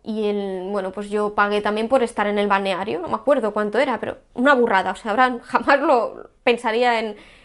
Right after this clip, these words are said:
en gastarme semejante cantidad en un fin de semana, jamás. Total, que yo me acuerdo de una situación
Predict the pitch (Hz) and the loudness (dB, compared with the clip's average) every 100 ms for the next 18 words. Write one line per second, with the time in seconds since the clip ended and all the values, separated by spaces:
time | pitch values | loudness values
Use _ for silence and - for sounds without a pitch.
0 | _ - 214 190 - 220 220 226 208 208 | _ -8 -4 -2 0 0 0 -2 -2 -2
1 | 214 214 214 208 202 202 202 190 196 190 | -4 -2 -2 2 2 4 2 0 -2 -6
2 | 190 - 196 _ - 247 220 196 185 - | -8 -10 -14 _ -4 -2 0 -2 -4 -6
3 | - - - _ _ _ - 214 202 - | -10 -14 -20 _ _ _ -2 0 0 -4
4 | - _ - _ _ _ - 302 - 247 | -20 _ -20 _ _ _ 0 2 4 6
5 | 240 240 269 320 311 320 302 285 277 262 | 6 6 4 0 0 0 0 -2 2 2
6 | 254 262 277 294 | 2 2 2 2